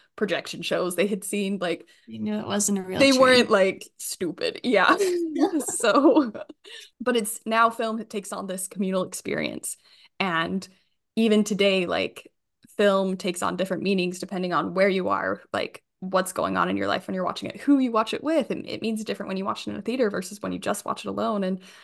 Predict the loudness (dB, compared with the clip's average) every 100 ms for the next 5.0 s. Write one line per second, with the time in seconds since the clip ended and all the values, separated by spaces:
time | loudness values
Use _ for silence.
0 | -8 -4 0 0 -2 -10 _ -14 -4 0
1 | 2 0 -2 -4 -2 0 0 -2 -2 -2
2 | -2 -2 -2 -2 -4 -6 -4 -4 -6 -6
3 | -6 -4 -2 0 -2 -4 -6 -8 _ -8
4 | -8 -4 -2 0 -2 -4 -4 -2 -2